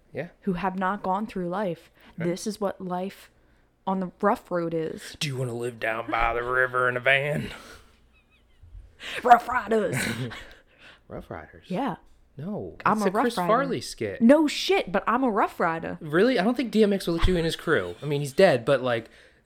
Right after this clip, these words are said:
Speaker 1: you know, real Rough Riders? Yes, D M X
Speaker 2: Dead?
Speaker 1: is dead, honey. Yes.
Speaker 2: When did he die?
Speaker 1: Like,
Speaker 2: Oh
Speaker 1: la-,
Speaker 2: my
Speaker 1: like,
Speaker 2: God, I'm
Speaker 1: two
Speaker 2: looking
Speaker 1: years
Speaker 2: up
Speaker 1: ago.
Speaker 2: now. Okay.
Speaker 1: Bro.
Speaker 2: So, I'm gonna
Speaker 1: You
Speaker 2: let
Speaker 1: not
Speaker 2: Josh
Speaker 1: with urban pop culture? What is wrong with you?
Speaker 2: <laughs> I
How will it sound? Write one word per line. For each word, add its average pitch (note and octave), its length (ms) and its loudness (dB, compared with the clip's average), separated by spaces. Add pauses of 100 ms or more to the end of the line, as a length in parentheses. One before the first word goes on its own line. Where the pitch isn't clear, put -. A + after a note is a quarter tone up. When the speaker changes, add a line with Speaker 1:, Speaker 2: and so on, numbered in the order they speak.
Speaker 1:
you E3+ 140 0
know, D#3 200 6
real E3+ 220 6
Rough E3 220 6
Riders? A3 460 -2 (580)
Yes, A2+ 160 -6
D B2 160 -4
M A2+ 80 -2
X A2 140 -4
Speaker 2:
Dead? - 40 -12
Speaker 1:
is G2 60 -14
dead, F#2 220 -8
honey. F2+ 280 -18
Yes. - 260 -20 (460)
Speaker 2:
When C4 140 -18
did - 80 -18
he E4+ 120 -10
die? A#3 160 -18 (380)
Speaker 1:
Like, A#2 140 -10
Speaker 2:
Oh A#2+ 40 -8
Speaker 1:
la-, F3+ 100 -4
Speaker 2:
my F3+ 120 -4
Speaker 1:
like, B2 80 -2
Speaker 2:
God, E3+ 60 -4
I'm E3 40 -6
Speaker 1:
two E3+ 100 -2
Speaker 2:
looking F#3+ 140 0
Speaker 1:
years C4+ 120 0
Speaker 2:
up - 60 -4
Speaker 1:
ago. G2+ 120 -4 (540)
Speaker 2:
now. F#3+ 60 -8
Okay. F3 200 -8 (220)
Speaker 1:
Bro. F#3+ 240 -2 (140)
Speaker 2:
So, A#3 440 4 (380)
I'm A#3 120 6
gonna D4+ 120 -2
Speaker 1:
You G4 60 2
Speaker 2:
let F#4+ 120 0
Speaker 1:
not C#3+ 160 0
Speaker 2:
Josh G3 360 8
Speaker 1:
with C3 100 2
urban C3+ 120 -6
pop C3 160 -2
culture? A#2 420 -4
What D#3 120 -4
is C3 140 -12
wrong F#3 240 -6
with F#3+ 100 -6
you? - 220 -8
Speaker 2:
<laughs> - 20 -12
I B4+ 80 -6